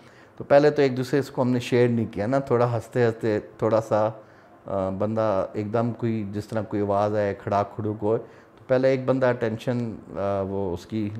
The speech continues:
उस तरफ जाती है, नोटिस करता है कि शायद मेरा कान बजा है, कोई क्या है, वो, वो वाली कैफियत थी कि जुस्तजू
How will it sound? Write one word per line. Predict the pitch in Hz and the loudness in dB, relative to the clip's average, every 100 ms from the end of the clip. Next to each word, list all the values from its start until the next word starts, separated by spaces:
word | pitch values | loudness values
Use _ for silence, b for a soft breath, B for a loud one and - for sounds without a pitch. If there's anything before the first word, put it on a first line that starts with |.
| - | -12
उस | 98 - | -10 -4
तरफ | 104 | -2
जाती | 98 92 - | -2 -4 -4
है, | 98 | -6
नोटिस | 98 92 104 | -6 -4 -6
करता | - 87 - 101 | -4 -6 -2 -2
है | 92 B B B | -2 B B B
कि | - | -16
शायद | - 101 101 | -4 -2 -2
मेरा | 104 101 | -2 -4
कान | 98 95 95 101 | -4 -4 -4 -4
बजा | 98 92 | -4 -2
है, | 95 95 | -2 -2
कोई | 90 92 | -4 -10
क्या | - 95 | -6 -4
है, | |
वो, | 95 107 127 | -4 -4 -4
वो | 131 147 | -2 0
वाली | 151 135 | 4 4
कैफियत | 120 95 87 95 87 | 2 -4 -6 -6 -8
थी | - 87 B B B B - | -10 -12 B B B B -10
कि | |
जुस्तजू | 107 131 - 135 147 147 | -4 -4 -2 0 2 2